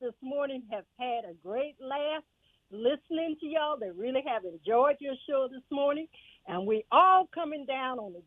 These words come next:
gentleman that, that, that says you should go to jail if you ca-, don't have any money, because that's why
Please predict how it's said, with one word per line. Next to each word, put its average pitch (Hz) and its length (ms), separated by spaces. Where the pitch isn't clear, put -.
gentleman 269 500
that, 185 160
that, 202 160
that - 160
says 277 360
you 247 180
should - 160
go 254 180
to 202 100
jail 254 420
if 196 200
you 247 220
ca-, 240 200
don't 226 240
have 208 260
any 190 200
money, 175 180
because 180 400
that's 302 260
why 294 240